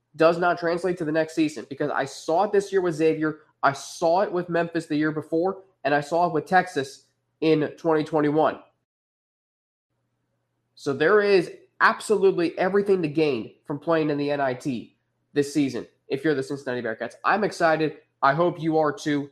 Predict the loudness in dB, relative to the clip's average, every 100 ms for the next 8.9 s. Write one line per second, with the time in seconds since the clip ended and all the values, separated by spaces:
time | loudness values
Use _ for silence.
0 | -12 -8 -2 0 -2 0 0 0 -4 0
1 | 0 2 0 -2 -4 -18 _ _ -2 0
2 | 0 -4 -2 -2 -2 0 0 0 -2 0
3 | 0 -2 -6 _ _ -6 0 2 2 0
4 | -4 _ 0 0 0 0 2 2 0 0
5 | 0 0 0 0 0 -2 0 -2 -4 -6
6 | 0 4 2 2 0 0 -2 -8 _ _
7 | _ _ -8 -6 -6 -2 -2 -2 0 0
8 | 0 -4 -6 -4 -4 -4 -4 -6